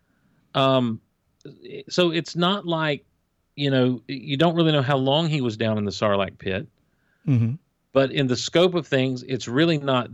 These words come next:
Speaker 1: that long that he was down in the Sarlacc pit.
Speaker 2: Right.
Speaker 1: And so it's not like he doesn't, he, he may have, he may very well still have access to Slave One, you know, he, i-, i-, so this could end up being something where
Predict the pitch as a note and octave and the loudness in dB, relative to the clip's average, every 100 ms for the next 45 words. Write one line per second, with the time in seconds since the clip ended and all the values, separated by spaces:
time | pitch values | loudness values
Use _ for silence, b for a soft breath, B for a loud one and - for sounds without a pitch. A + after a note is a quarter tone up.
0 | G#2 G#2 D3 D3+ B2+ C3 D#3+ A#2 G#2+ G#2 | -6 0 2 0 2 4 4 4 0 -4
1 | B2 B2 A2+ G2 A#2 A2 G2+ F#2 B2+ G2 | -2 -2 -2 -4 -4 -2 -4 0 2 2
2 | - - - - - C3+ A2 - - _ | -2 -14 -16 -18 -8 -2 -2 -2 -12 _
3 | _ _ _ - C#3 C3+ C3 C3 A#2+ - | _ _ _ 0 2 4 2 0 -4 2
4 | D3 C3+ C#3+ D3+ F3 E3+ D#3+ D#3 C#3+ _ | 2 2 0 0 0 0 0 0 -2 _
5 | _ _ _ _ _ _ C3+ - C#3 D3+ | _ _ _ _ _ _ -12 -8 0 2
6 | D3+ C3+ C3 _ B2 B2+ - - B2 A#2+ | 2 0 -6 _ -6 -6 -6 -4 0 4
7 | B2+ C#3+ D3 C#3+ B2 C3 C3+ C3+ C3 C3 | 4 4 2 2 2 2 2 2 2 0
8 | B2+ C3+ B2+ B2 B2+ B2 C3+ A#2 - - | 0 -2 0 0 0 0 0 -2 -4 -2
9 | A#2+ G#2+ F#2+ A2 D#3+ E3+ E3 - _ _ | 2 2 2 0 2 0 -2 -6 _ _
10 | _ _ _ _ - C#3 C#3+ D3 D3 C#3+ | _ _ _ _ -4 0 2 2 2 -2
11 | A2 - A#2+ A#2 G#2+ A2+ _ _ B2+ B2 | -12 -6 -2 -2 -4 -8 _ _ -12 -4
12 | C3 B2 F#2+ - - B2 A#2 A2 - A#2+ | -4 -4 -8 -6 2 4 4 -2 -10 0
13 | C#3 - - E3 E3+ D#3+ A#2 B2+ A#2+ G#2+ | 0 0 -2 0 2 0 0 -2 -2 -2
14 | B2+ A2 G#2+ A2 G#2+ G2+ | -2 -2 -2 -2 -2 -4